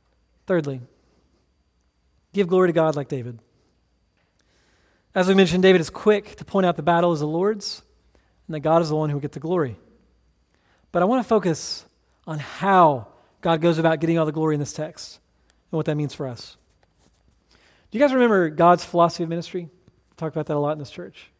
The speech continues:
It means that God is doing everything in such a way that he maximally glorif-, uh, maximally glorifies himself. So we clearly see that in this morning's text.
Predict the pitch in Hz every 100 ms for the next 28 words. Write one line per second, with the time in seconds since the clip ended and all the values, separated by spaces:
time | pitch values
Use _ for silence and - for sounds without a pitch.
0 | _ _ _ _ _ _ _ _ _ _
1 | 214 233 202 233 208 233 202 220 254 285
2 | 277 233 226 - 208 147 139 156 - _
3 | _ _ _ 180 170 190 180 190 220 -
4 | 247 247 185 185 196 170 - - 156 160
5 | 170 208 214 - 233 233 220 _ _ _
6 | _ - 185 175 160 156 - 147 - 123
7 | 107 _ _ _ _ _ _ _ _ _
8 | _ _ _ _ - _ - 202 269 302
9 | 202 - 156 147 - _ _ 180 165 190
10 | 170 147 175 147 - - -